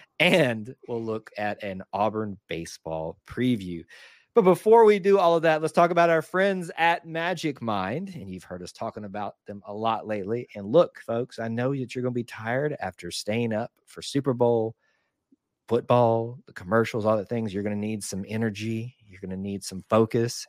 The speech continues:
Where can you get that from? Our friends at Magic Mind. You can obviously have a lot of other alternatives out there.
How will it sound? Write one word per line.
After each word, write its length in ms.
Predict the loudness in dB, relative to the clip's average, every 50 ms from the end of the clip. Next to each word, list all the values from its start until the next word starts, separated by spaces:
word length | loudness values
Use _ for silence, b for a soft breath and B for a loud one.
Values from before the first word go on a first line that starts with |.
| _ _
Where 280 | -8 -4 -2 -2 -2
can 160 | -4 -6 -8 -8
you 80 | -6
get 200 | -6 -6 -6 -4
that 220 | -4 -4 -4 -6 -6
from? 380 | -4 -4 -2 -2 -4 -6 -10 -14 _ _ _ _
Our 120 | -4 -4
friends 480 | -4 -2 0 0 2 2 0 -2 -4 -8 -6 -2
at 280 | -2 -2 -2 -4 -8 _
Magic 440 | -10 -4 0 2 2 2 0 -2 -2 0
Mind. 380 | 2 2 2 4 2 0 -2 B B B B B B B B
You 120 | 0 2 4
can 200 | 4 4 4 2 0 2
obviously 640 | 4 4 4 4 4 0 -2 -4 -4 -2 -2 -2
have 120 | -2 -2
a 40 | -2
lot 160 | 0 0 0
of 60 | 0 -2
other 220 | -4 -6 -6 -6
alternatives 600 | -6 -8 -4 -2 0 2 2 2 2 2 2 2
out 240 | 2 2 2 0 0
there. 380 | -2 0 0 0 0 -2 -2